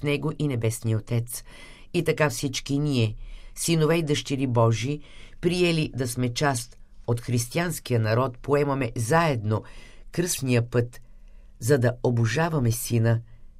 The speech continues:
страдащият Исус, и по Негов пример да умиваме един други го нозете си, така както Той е сторил това със своите дванайсет апостоли, да сме една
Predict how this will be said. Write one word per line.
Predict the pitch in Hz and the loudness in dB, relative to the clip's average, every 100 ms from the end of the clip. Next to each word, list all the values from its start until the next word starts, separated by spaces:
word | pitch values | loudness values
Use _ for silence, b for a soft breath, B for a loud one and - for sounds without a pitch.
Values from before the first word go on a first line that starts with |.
| - - | -20 -20
страдащият | - 143 170 143 120 - 131 120 | -8 -2 0 2 -2 0 0 0
Исус, | 120 - 156 156 - - | -2 -4 -6 -6 -8 -4
и | 117 117 | -4 -2
по | 104 | 0
Негов | 120 143 151 - | 0 0 -6 -4
пример | 165 165 160 160 B B B B B - | -4 -2 -2 -4 B B B B B 0
да | 143 185 | 10 10
умиваме | 180 175 160 160 165 - - | 10 4 2 4 2 0 2
един | 156 156 156 151 | 2 4 0 0
други | 160 151 151 | 0 2 2
го | 127 151 151 | 6 4 4
нозете | 156 143 117 117 | 0 0 0 -2
си, | 110 - 113 B B B B B - | -4 -2 -2 B B B B B -4
така | 180 180 170 | -2 0 2
както | 165 156 - 147 | 2 0 4 2
Той | 143 156 151 - | 4 2 4 2
е | 123 | -2
сторил | - 165 117 110 | 0 0 2 2
това | - 117 120 | 2 0 0
със | - 113 | -2 -4
своите | 127 127 123 120 | 0 0 2 0
дванайсет | 123 127 127 120 117 | 0 0 0 -2 -4
апостоли, | 135 156 120 - 117 113 113 B B B B - | -2 0 -2 -2 0 0 -2 B B B B 2
да | 160 | 2
сме | 160 143 143 - | 4 0 0 0
една | 123 123 170 | 0 2 2